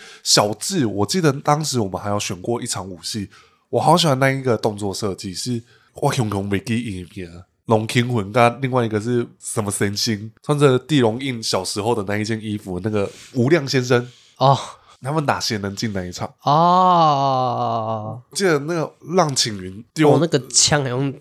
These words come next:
Speaker 2: 抛的欸。
Speaker 1: 对啊，对啊，然后丢出去就算还会旋转。
Speaker 2: 对啊，哦。
Speaker 1: 对啊，会跳舞会旋转欸。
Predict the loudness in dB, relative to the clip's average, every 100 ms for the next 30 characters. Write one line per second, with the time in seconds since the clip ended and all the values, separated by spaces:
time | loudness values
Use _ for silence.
0 | _ _ -4 0 0 -2 -4 -4 -4 2
1 | 4 4 0 -8 -12 _ 4 4 4 -4
2 | -4 -4 -2 -4 -2 -2 -2 -4 -4 -4
3 | -4 2 4 6 6 2 0 -2 0 -2
4 | -4 -4 -6 -10 _ -10 -6 -4 -6 -8
5 | -16 _ -8 -2 2 2 4 2 0 0
6 | -2 -2